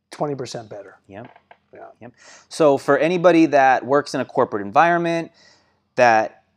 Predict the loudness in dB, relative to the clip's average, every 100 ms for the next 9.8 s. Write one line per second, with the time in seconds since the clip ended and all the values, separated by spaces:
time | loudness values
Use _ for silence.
0 | _ 2 6 8 6 2 2 -4 -8 -2
1 | -2 0 -2 0 0 2 0 -2 -2 -2
2 | -2 -4 2 2 2 -2 -2 -2 -2 -4
3 | -2 -2 0 0 -2 -4 -2 0 0 -2
4 | 0 2 0 -2 -14 -18 _ -2 0 2
5 | 0 -6 -4 -4 -4 -6 -4 -2 -2 -2
6 | -4 -6 _ _ 0 2 0 -2 0 0
7 | -2 -4 -4 -4 -4 -6 -10 -8 -6 -6
8 | -6 -6 -4 -4 -6 -8 -6 -4 -2 -2
9 | -4 -10 -6 -4 -2 -4 -8 -12